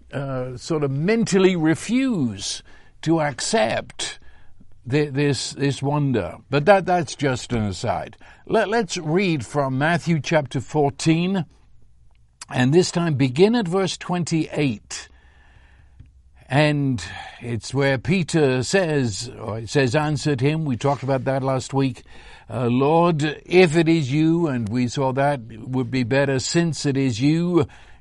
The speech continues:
command me to come to you on the water." So Jesus said, "Come." And when Peter had come down out of the boat, he walked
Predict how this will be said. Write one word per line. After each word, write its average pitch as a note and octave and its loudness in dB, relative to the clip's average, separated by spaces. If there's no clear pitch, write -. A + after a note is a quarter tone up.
command G3+ 2
me G#3+ 2
to F#3+ 2
come F3 0
to E3+ 0
you D#3+ 2
on D3+ 0
the C#3 2
water." C3+ 0
So F3 2
Jesus F#3+ 2
said, E3+ 0
"Come." A3+ 4
And F#3 2
when F#3 0
Peter C4 2
had F3+ 0
come F3 -2
down F3+ 2
out E3 -2
of D#3 0
the C#3+ 0
boat, C#3+ 2
he D#3+ 2
walked F3+ 4